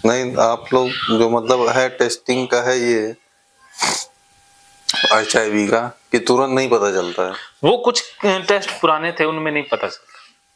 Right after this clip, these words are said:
Speaker 2: अब नए test आ गए हैं। उनमें
Speaker 1: नए
Speaker 2: डिटेक्ट
Speaker 1: टेस्ट में भी तो जो लिखित में जो भी है उसमें data, उसमें भी तो ये
Speaker 2: हो जाता है। जैसे सीडी फ़ोर, इस तरह के एक लीजा टे-, पता नहीं, इस तरह के कुछ अच्छे टेस्ट आ गए हैं,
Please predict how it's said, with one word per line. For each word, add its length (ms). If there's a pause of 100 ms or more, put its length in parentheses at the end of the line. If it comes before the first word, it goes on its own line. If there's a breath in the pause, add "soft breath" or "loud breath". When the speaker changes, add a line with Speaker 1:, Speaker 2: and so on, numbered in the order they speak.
(280)
Speaker 2:
अब 140
नए 260
test 320
आ 120
गए 100
हैं। 160 (1300 soft breath)
उनमें 220
Speaker 1:
नए 60
Speaker 2:
डिटेक्ट 280
Speaker 1:
टेस्ट 160
में 180
भी 100
तो 180
जो 200
लिखित 520
में 360
जो 140
भी 120 (600)
है 120
उसमें 380
data, 300
उसमें 400
भी 100
तो 160
ये 320
Speaker 2:
हो 160
जाता 320
है। 60
जैसे 400 (340 loud breath)
सीडी 300
फ़ोर, 420
इस 200
तरह 180
के 440
एक 120
लीजा 540
टे-, 180
पता 300
नहीं, 200
इस 160
तरह 140
के 140
कुछ 260
अच्छे 320
टेस्ट 300
आ 100
गए 120
हैं, 260